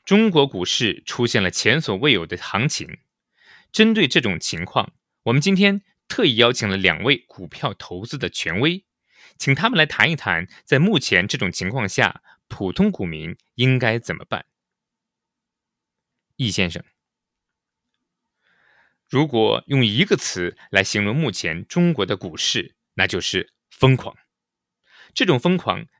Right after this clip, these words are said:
主要表现在以下几个方面。第一，股票指数上涨速度惊人。从二零零五年六月六日到今天，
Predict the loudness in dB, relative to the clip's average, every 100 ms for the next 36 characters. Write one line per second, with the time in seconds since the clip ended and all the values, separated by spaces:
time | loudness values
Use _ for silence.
0 | -2 -2 2 0 2 0 0 -2 -6 -6
1 | -2 -4 -4 -10 -4 -2 -2 -4 _ _
2 | _ _ _ _ _ _ _ -4 0 0
3 | -4 _ _ _ _ _ _ _ -6 -4
4 | 0 0 0 -2 -4 -6 -8 -10 -12 -2
5 | 0 0 -4 -6 -4 -4 -4 -6 -2 -2
6 | -2 -8 -16 _ _ _ _ _ _ _
7 | _ _ _ _ -2 0 0 2 2 2
8 | 0 0 0 0 -2 0 0 0 -2 -2
9 | -4 -4 -8 -14 -14 -4 -2 0 -2 -6
10 | -6